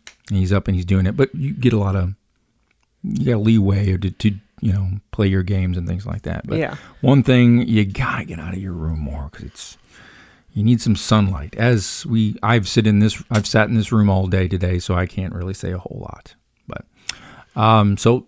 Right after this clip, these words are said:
Speaker 1: things are good for you despite having to be in the house all the time.
Speaker 2: Yeah.
Speaker 1: Good. Glad to hear that. Um, so going forward, we're on episode three of season two. We need to get, we're at home.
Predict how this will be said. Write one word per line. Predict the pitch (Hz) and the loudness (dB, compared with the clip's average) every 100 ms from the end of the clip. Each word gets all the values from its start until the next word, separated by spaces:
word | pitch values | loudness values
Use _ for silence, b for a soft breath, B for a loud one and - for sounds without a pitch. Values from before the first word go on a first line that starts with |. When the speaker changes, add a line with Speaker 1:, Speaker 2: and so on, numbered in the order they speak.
| _ | _
Speaker 1:
things | 151 160 147 | 4 6 6
are | 143 | 6
good | 113 127 117 | 6 4 4
for | 120 120 | 4 6
you | 113 113 110 - _ _ _ _ _ _ - | 6 6 4 -2 _ _ _ _ _ _ -4
despite | 113 - - 113 117 104 | -2 0 2 4 4 2
having | 110 107 107 | 2 4 4
to | |
be | 101 98 | 4 2
in | 95 | 2
the | |
house | 87 95 - | 0 0 -2
all | 76 | -6
the | 73 | -6
time. | - - 85 - | -10 -14 -14 -10
Speaker 2:
Yeah. | 156 123 139 - _ - | -10 -10 -12 -20 _ -18
Speaker 1:
Good. | - - - _ - | -14 -14 -16 _ -14
Glad | 78 57 | -10 -8
to | - | -10
hear | - - | -10 -12
that. | - - - - - _ - 87 | -16 -20 -20 -20 -20 _ -8 -4
Um, | - - - - 208 _ _ _ _ _ _ | -2 -2 -4 -8 -12 _ _ _ _ _ _
so | - 127 | 0 4
going | 123 165 131 | 4 4 4
forward, | 160 139 135 | 4 4 4
we're | 113 | 2
on | 120 | 2
episode | 127 - 135 107 | 0 0 0 0
three | 123 147 139 | 2 2 2
of | - | 0
season | - 135 117 101 | 0 0 2 2
two. | - 151 123 | 6 6 6
We | 120 120 | 4 2
need | 180 160 | 2 2
to | |
get, | 120 - | 2 2
we're | 127 131 | 4 4
at | - | 2
home. | - 214 175 135 160 | 4 6 8 6 4